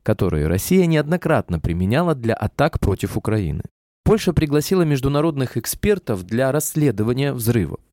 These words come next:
Министерство обороны России утверждает, что не имеет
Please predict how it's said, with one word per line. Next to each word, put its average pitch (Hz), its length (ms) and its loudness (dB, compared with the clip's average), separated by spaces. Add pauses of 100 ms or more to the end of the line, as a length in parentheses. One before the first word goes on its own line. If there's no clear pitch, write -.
(160)
Министерство 113 640 2
обороны 147 480 2
России 131 340 2
утверждает, 147 520 2
что - 180 0
не 170 220 2
имеет 117 340 2